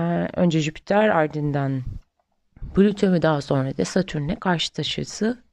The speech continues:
e, bu önümüzdeki bir hafta içerisinde kesinleşmiş olacak. Bu ne demek? Bu zaten, e, oldukça engellenmeye müsait, e, gerilimi yüksek bir iletişime işaret ediyor.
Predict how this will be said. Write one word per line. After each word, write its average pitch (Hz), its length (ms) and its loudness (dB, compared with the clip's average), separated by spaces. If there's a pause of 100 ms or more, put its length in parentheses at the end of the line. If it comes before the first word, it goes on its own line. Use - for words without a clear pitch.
e, 160 220 -4
bu 180 200 2
önümüzdeki 160 680 -2
bir 165 100 -2
hafta 151 300 -4
içerisinde 147 520 -4
kesinleşmiş 202 640 -2
olacak. 143 420 -4 (460)
Bu 190 160 2
ne 233 160 2
demek? 185 340 2
Bu 202 80 2
zaten, 240 540 0 (640)
e, 175 60 -2 (2000)
oldukça 202 680 0 (1500)
engellenmeye 185 880 4
müsait, 170 840 -2 (600)
e, 170 180 -2
gerilimi 190 540 4
yüksek 220 440 -4
bir 226 100 -2
iletişime 214 580 0
işaret 160 500 -2
ediyor. 170 320 -6